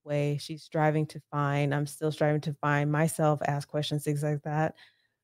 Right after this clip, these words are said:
Now that I'm open, I'm still on that path for someone to see, "Okay, now you've heard my story tonight. You've heard what I've gone through, dealt with. It was horrible. There were times where I just wanted to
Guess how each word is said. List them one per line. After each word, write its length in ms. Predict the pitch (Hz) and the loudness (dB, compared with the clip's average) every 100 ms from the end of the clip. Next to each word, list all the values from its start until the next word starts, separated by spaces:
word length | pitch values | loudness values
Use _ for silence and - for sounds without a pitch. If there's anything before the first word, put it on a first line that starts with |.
| _ _ _ _ _ _ _ _ _ _ _ _ _ - | _ _ _ _ _ _ _ _ _ _ _ _ _ 0
Now 260 | 190 185 180 | 8 10 10
that 140 | 175 | 8
I'm 340 | 165 160 151 - _ - | 8 8 4 0 _ 6
open, 520 | 254 - 156 147 156 _ _ _ _ _ _ _ _ _ _ _ - | 6 6 0 2 -2 _ _ _ _ _ _ _ _ _ _ _ -2
I'm 140 | 185 | 0
still 320 | 175 - 226 220 | 0 6 6 6
on 220 | 180 160 | 4 2
that 180 | 151 156 | -2 -6
path 480 | - - 104 - _ - | -10 -10 -10 -14 _ -10
for 240 | 165 160 | -2 -2
someone 520 | 147 170 160 156 147 | -2 0 0 2 0
to 140 | 147 - | -2 -8
see, 200 | - 147 | -8 -4
"Okay, 500 | 147 143 131 143 - - | -2 0 0 -2 -8 -12
now 460 | 147 143 156 165 | -2 0 2 2
you've 340 | 165 165 160 - | 0 -4 -8 -4
heard 200 | 165 156 | -2 2
my 100 | 175 | 0
story 340 | - 190 190 | 4 6 6
tonight. 640 | 196 202 196 196 - - _ | 4 2 4 2 -2 -10 _
You've 400 | 160 151 147 147 147 _ - | -20 -14 -14 -14 -18 _ -2
heard 260 | 165 165 | 2 4
what 140 | 156 156 | 4 4
I've 220 | 156 151 | 2 0
gone 240 | 165 165 | -2 -2
through, 180 | 156 170 | -2 -6
dealt 280 | 156 165 - | 2 2 4
with. 280 | 175 175 170 - _ _ - | 4 4 2 -20 _ _ 0
It 80 | 165 | 4
was 220 | 156 143 | 4 2
horrible. 760 | 175 175 175 160 170 165 160 - _ _ | 4 6 6 6 6 6 4 -2 _ _
There 160 | 160 165 | 0 4
were 120 | 156 | 4
times 360 | - 160 156 147 | 4 2 4 2
where 160 | 156 | 2
I 120 | 147 147 | 2 2
just 160 | 143 | -2
wanted 280 | 139 131 - | -4 -4 -4
to 120 | - | -10